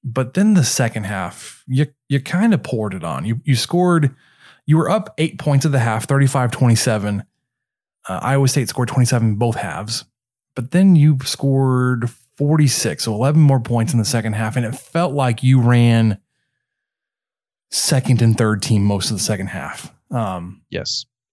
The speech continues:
Speaker 1: and there were times where you had exclusively bench players in there, and that was kinda fun to watch. Um, McClung led the team in scoring.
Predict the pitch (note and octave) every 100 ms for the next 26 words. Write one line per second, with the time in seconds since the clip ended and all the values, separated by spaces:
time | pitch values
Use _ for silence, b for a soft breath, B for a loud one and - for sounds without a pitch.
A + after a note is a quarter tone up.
0 | _ C3 B2+ C3+ C3+ C3 C3 A#2+ A#2+ A2+
1 | A2+ A2 - A#2+ G#2+ - - B2 C3 B2
2 | C3 A2 G#2+ G2+ F2+ G#2 G2 G2+ G2+ -
3 | F#2+ F#2+ G#2 G2 F#2+ - A2+ C3+ C#3+ B2
4 | G#2 F#2+ D2 D#2+ C#2 C2 - - _ _
5 | _ _ _ _ _ B2 A#2 G#2+ G2+ F#2+
6 | F#2+ _ _ _ _ _ _ _ _ -
7 | C#3 - C3+ D#3 D3 B2 B2+ C3+ B2 A#2
8 | - B2+ C3 - A#2 A2+ G#2 - - A#2
9 | A#2+ C3+ D3+